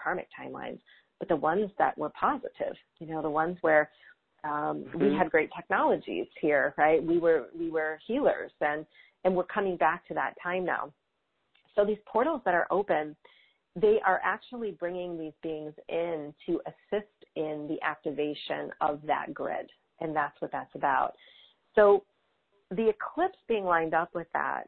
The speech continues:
Speaker 1: has a really important, um, meaning, because this eclipse energy, as we talked about, you know, there's all this karma that's come to the surface, and it's more of a reconnection. So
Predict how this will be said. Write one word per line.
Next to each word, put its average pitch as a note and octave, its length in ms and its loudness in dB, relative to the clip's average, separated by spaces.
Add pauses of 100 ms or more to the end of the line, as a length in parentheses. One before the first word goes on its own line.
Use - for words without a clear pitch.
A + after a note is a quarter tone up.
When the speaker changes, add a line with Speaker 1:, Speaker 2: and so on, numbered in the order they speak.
Speaker 1:
has D3+ 460 0 (220)
a D#3 80 -2
really E3 400 -2
important, D3 800 -6 (240)
um, C#3 460 -10 (300)
meaning, F3 460 -2
because D#3+ 380 0 (920)
this G#3 220 4
eclipse D4 420 2 (160)
energy, E3+ 760 2 (100)
as E3+ 180 0
we E3 120 -6 (120)
talked E3 260 -4
about, D3 440 0
you D3+ 80 -10
know, C#3+ 80 -6
there's C#3+ 160 -6
all D3+ 140 2
this D3+ 100 -6 (160)
karma D#3 240 0
that's C#3+ 240 -2
come D#3 140 -6
to C#3 60 0
the C3+ 140 -10
surface, C#3+ 340 -4
and D3 120 -6
it's C#3+ 160 -10
more D#3 300 0
of D#3 80 -2
a C#3+ 80 2
reconnection. D3+ 960 -4
So D#3 260 8